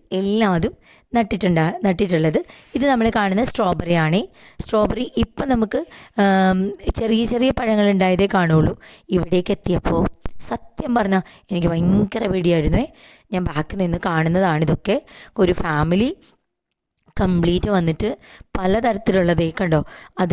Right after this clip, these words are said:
അപ്പുറത്ത് ഇപ്പുറത്ത് ഒരാൾ പാമ്പ് പിടിച്ചിട്ടുണ്ട്, അപ്പുറത്ത് ഒരാൾ പാമ്പിനെ പിടിച്ചിട്ടുണ്ട്. അപ്പുറത്തെ ചേച്ചി ആ പാമ്പിനെ പിടിച്ചപ്പോൾ അതിങ്ങനെ കയ്യിൽ ചുറ്റി മുറുകിയപ്പോൾ അതിനെ ഒന്നും ഉപദ്രവിച്ചതല്ല കേട്ടോ, അതിങ്ങനെ ഭംഗിയിലൊന്ന് ചുറ്റി കിടന്നതാണ്. അപ്പോൾ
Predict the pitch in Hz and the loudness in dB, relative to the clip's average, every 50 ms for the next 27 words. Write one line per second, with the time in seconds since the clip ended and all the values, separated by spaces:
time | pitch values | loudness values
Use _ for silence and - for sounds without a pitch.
0 | 208 202 - - - - - 190 - - 190 180 208 185 185 185 185 185 190 190 | -2 -2 -4 -6 -6 -4 -4 -4 -4 -4 -2 0 0 2 2 2 2 2 0 0
1 | 185 180 170 - 185 175 - 208 - 220 214 214 - - - - - - - - | -2 -2 -2 -2 -4 -4 -6 -4 -2 -2 -2 -2 -2 -6 -10 -20 -20 -20 -10 -8
2 | - - - 190 180 - 180 180 180 180 185 190 180 175 175 175 180 - 190 160 | -8 -6 -6 -4 -2 0 0 2 2 2 2 0 0 0 0 0 -2 -2 -2 -6
3 | - 196 - 190 180 185 262 - - - - - - - - - 175 - - 170 | -6 -4 -4 -2 0 0 0 -2 -4 -14 -20 -20 -20 -20 -6 -6 -4 -4 -2 -2
4 | - 208 185 170 190 180 170 - 226 233 277 - - - - - 202 170 208 170 | 0 0 0 0 0 0 0 0 -2 -4 -6 -6 -12 -18 -8 -8 -4 -4 -2 -2
5 | 165 170 180 190 185 - - - - - 196 180 165 175 175 185 190 190 - _ | -2 0 0 -2 -2 -2 -4 -4 -4 -2 -4 -4 -4 -4 -4 -4 -6 -6 -10 _
6 | _ _ _ _ - 175 170 170 175 180 196 - - - - - - 196 202 190 | _ _ _ _ -8 -6 -4 -2 0 0 0 0 -2 -6 -6 -8 -4 -2 0 0
7 | 175 175 156 170 180 175 - 190 196 226 - - - - - - 185 180 180 190 | 0 0 0 0 0 0 -2 -4 -6 -6 -8 -14 -20 -20 -8 -4 -2 0 2 2
8 | 202 202 196 208 208 185 185 170 160 185 190 190 - 269 269 220 190 190 175 156 | 2 2 2 2 2 2 2 2 2 2 2 2 0 0 2 2 2 2 2 0
9 | 196 175 151 - - - - _ - 170 175 175 196 220 233 233 247 233 214 208 | 0 -2 -2 -4 -8 -16 -18 _ -4 -2 0 2 2 2 0 0 0 0 0 0
10 | 208 208 226 220 226 233 240 220 - 220 196 208 185 180 185 185 185 180 165 160 | 0 0 0 0 0 -2 -2 -2 -4 -2 -2 0 0 2 2 2 2 2 0 0
11 | 196 - - - - - - _ 311 - 151 202 202 | -2 -4 -8 -18 -20 -20 -20 _ -14 -12 -8 -6 -8